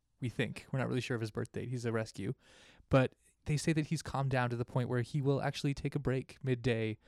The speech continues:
lay on his, his back and get, like, belly rubs, as opposed to just being a nonstop.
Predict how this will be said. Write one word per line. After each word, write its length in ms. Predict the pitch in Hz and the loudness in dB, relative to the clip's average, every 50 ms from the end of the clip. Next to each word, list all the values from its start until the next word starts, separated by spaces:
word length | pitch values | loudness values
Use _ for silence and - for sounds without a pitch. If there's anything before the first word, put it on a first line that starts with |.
| - - - - _ - | -20 -20 -20 -20 _ -2
lay 180 | 127 131 131 131 | 2 2 4 4
on 80 | 127 | 4
his, 140 | 127 127 117 117 - - _ - - | 4 2 0 -2 -4 -12 _ -10 -4
his 160 | 135 135 127 | -4 -2 -2
back 380 | 117 135 127 120 107 - - - | 0 0 0 0 0 -2 -4 -8
and 100 | 131 131 | -6 -4
get, 120 | 120 113 | -4 -4
like, 160 | - 123 113 - | -4 -4 -4 -2
belly 220 | 123 123 123 113 | 0 0 0 0
rubs, 280 | 117 113 107 107 - - | 0 0 0 0 -2 -4
as 100 | 117 117 | -4 -4
opposed 280 | - - 123 117 - - | -4 -4 -4 -4 -4 -6
to 60 | 123 | -8
just 200 | - 120 - - | -8 -10 -6 -4
being 340 | 120 113 113 113 113 110 - _ _ _ _ _ _ _ _ - | -4 -4 -4 -4 -6 -8 -12 _ _ _ _ _ _ _ _ -6
a 40 | 120 | -2
nonstop. 600 | 113 117 113 110 107 - - 127 110 107 110 | 0 0 0 0 -2 -2 -2 -2 -2 -2 -2